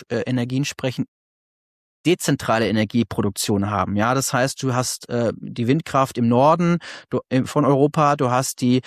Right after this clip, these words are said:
du hast die Solarkraft in, in Spanien, ja, du hast, äh, sehr viele verschiedene Energieformen, die produziert werden. Du hast die Atomkraftwerke in Frankreich. Und was ist jetzt die große Herausforderung? Die große Herausforderung per se ist zu überlegen, wie schaffe ich es dann eben, diese Energieformen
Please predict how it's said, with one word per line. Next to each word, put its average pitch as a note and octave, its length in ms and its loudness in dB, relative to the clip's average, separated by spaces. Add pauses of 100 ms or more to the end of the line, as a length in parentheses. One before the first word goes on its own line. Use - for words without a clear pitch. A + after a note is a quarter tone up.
(140)
du B2+ 100 -2
hast B2 140 2
die B2+ 80 2
Solarkraft B2 720 0
in, B2 240 0 (180)
in A#2+ 120 -4
Spanien, E3 720 2
ja, B2+ 240 2
du C#3 100 0
hast, B2+ 340 0
äh, A2 440 -4 (320)
sehr C3+ 320 0
viele F#3 180 -4
verschiedene F3+ 480 0
Energieformen, D3 640 2
die C#3 80 -2
produziert C3 640 0
werden. A2 220 0
Du A#2 80 2
hast B2 160 2
die - 60 0
Atomkraftwerke C#3 640 -2
in A#2 40 -2
Frankreich. E3+ 600 0 (500)
Und C3 160 4
was D#3+ 140 4
ist E3 100 0
jetzt C#3 140 -2
die C3+ 60 -6
große C3 200 4
Herausforderung? A2+ 800 4 (340)
Die - 60 -12
große A#2+ 380 2
Herausforderung D3 560 2
per A2+ 160 2
se A2+ 140 4
ist D#3 200 2
zu - 120 -2
überlegen, B2 480 4 (260)
wie A#2+ 100 2
schaffe C#3+ 240 2
ich E3 60 0
es - 60 -2
dann D3+ 120 2
eben, B2 300 2
diese D#3+ 240 4
Energieformen A2+ 920 2